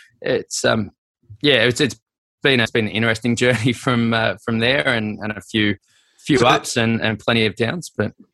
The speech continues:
Speaker 2: Okay, so that sounds like the life of a professional golfer. Tell, tell me,
Speaker 1: That's true.
Speaker 2: um, the money,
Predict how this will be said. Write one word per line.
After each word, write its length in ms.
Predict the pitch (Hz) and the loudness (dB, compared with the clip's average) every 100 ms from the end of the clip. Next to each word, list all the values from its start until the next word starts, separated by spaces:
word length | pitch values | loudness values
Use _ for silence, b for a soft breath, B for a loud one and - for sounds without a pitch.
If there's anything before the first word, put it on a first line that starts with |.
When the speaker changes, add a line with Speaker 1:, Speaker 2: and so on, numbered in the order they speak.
| 107 | -4
Speaker 2:
Okay, 320 | 117 117 95 | -2 0 0
so 160 | 98 110 | 0 2
that 160 | 117 | 2
sounds 240 | - 117 107 | 2 2 2
like 80 | 98 | 2
the 80 | |
life 260 | 101 101 92 | 2 0 -2
of 120 | 90 | -2
a 140 | 95 92 | 0 0
professional 640 | - - 101 107 - 98 | -4 -8 -2 -2 0 0
golfer. 500 | 104 107 - 92 - - | 2 2 2 0 -2 -4
Tell, 260 | - 127 - | 0 0 0
tell 240 | - 139 | -2 2
me, 80 | 131 | 2
Speaker 1:
That's 140 | 127 | 2
true. 220 | - 104 92 - | 0 -2 -2 0
Speaker 2:
um, 460 | 123 123 110 - - B B - _ _ _ _ _ _ _ _ _ - | 2 2 0 -6 -18 B B -20 _ _ _ _ _ _ _ _ _ 0
the 80 | |
money, 500 | 120 113 107 87 71 | 2 4 2 0 -2